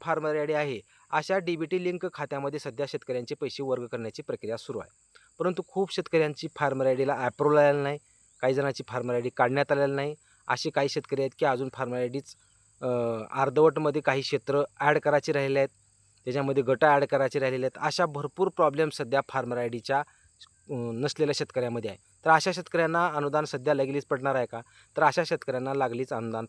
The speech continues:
पडणार नाही. अशा शेतकऱ्यांना जेव्हा तुमचं फार्मर आयडी जर नसेल किंवा तर ते फास्ट प्रमाणात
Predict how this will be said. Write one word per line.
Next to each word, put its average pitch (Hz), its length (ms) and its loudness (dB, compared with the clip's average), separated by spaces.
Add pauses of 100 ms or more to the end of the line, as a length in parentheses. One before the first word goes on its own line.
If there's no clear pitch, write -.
पडणार 131 280 2
नाही. 135 200 -2 (420)
अशा 139 280 0
शेतकऱ्यांना 127 560 -2 (720)
जेव्हा 147 300 4
तुमचं 135 460 -2 (440)
फार्मर 151 320 2
आयडी 160 240 4
जर 160 220 -2
नसेल 156 400 0 (100)
किंवा 143 260 -2
तर - 80 -2
ते - 200 -8
फास्ट 151 260 -2
प्रमाणात 151 320 -2